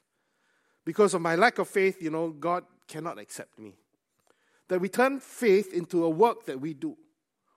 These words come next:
Or the flip side and converse, you know, because we've seen some kind of, uh, uh, blessing in our life, we think, oh, we pat ourselves on the back and say, "Oh,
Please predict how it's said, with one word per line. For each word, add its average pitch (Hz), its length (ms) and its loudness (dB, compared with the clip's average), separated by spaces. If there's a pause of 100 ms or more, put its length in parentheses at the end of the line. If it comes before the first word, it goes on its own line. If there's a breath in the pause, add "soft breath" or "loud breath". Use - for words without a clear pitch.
Or 240 440 2 (280)
the 196 100 -8
flip 285 300 -4
side 226 260 -2
and 180 100 -8
converse, 190 480 -2
you 196 60 -2
know, 190 140 -4
because 175 260 -4
we've 190 180 -4
seen 269 420 0
some 233 220 0
kind 220 240 -2
of, 180 120 -4 (420 soft breath)
uh, 151 240 -2
uh, 139 380 -4
blessing 190 600 2
in 196 120 0
our 156 120 -2
life, 175 260 -2
we 185 200 -6
think, 240 640 -6
oh, 180 360 2
we 160 100 -12
pat 175 200 -6
ourselves 175 380 -4
on 156 80 -8
the 143 80 -6
back 165 160 -4
and 143 100 -12
say, 175 160 -8
"Oh, 170 280 -2